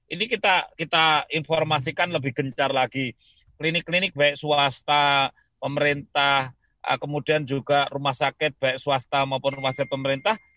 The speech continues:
kita berikan informasi bahwa Anda boleh mendapatkan obat gratis,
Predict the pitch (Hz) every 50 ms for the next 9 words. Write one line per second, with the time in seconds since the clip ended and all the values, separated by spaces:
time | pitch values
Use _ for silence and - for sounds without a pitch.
0 | _ - 165 - - 185 165 147 160 156 - 175 170 156 143 160 160 156 151 147
1 | 139 - - 143 127 113 - _ _ _ _ 123 135 143 135 139 147 151 143 160
2 | 165 170 160 135 - 139 143 147 156 170 175 156 135 - - 135 139 139 131 117
3 | 120 135 131 127 - 143 139 143 - - 120 113 - 131 135 139 139 - - 147
4 | 147 147 143 - -